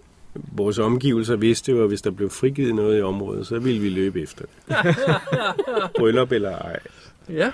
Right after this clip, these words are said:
Speaker 1: Og det vidste vi nok også selv. Vi var rimelig bevidste om det, så derfor så, så havde vi jo lavet en, en plan. Vi blev, vi blev viet nede på Sofienholm,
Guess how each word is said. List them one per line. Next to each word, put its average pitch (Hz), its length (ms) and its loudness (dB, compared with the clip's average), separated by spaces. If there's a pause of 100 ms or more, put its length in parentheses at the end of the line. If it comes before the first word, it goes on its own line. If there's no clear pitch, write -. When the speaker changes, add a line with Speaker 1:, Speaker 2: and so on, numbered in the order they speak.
Speaker 1:
Og 107 200 -4
det 120 140 2
vidste 127 240 2
vi 143 80 0
nok 117 200 2
også 107 200 -2
selv. 98 260 0
Vi 107 160 -6
var 107 120 0
rimelig 117 280 0
bevidste 107 420 -2
om 101 120 -2
det, 107 160 -8
så 110 80 -6
derfor 117 320 2
så, 117 300 2
så 110 540 0 (560)
havde 117 220 4
vi 131 100 4
jo 113 80 4
lavet 107 340 4
en, 101 200 0 (800)
en 104 140 -2
plan. 104 380 -2 (760)
Vi 107 60 -6
blev, 101 640 2 (340)
vi 104 100 -6
blev 104 260 2
viet 123 320 4
nede 120 180 4
på 117 140 -2
Sofienholm, 127 720 0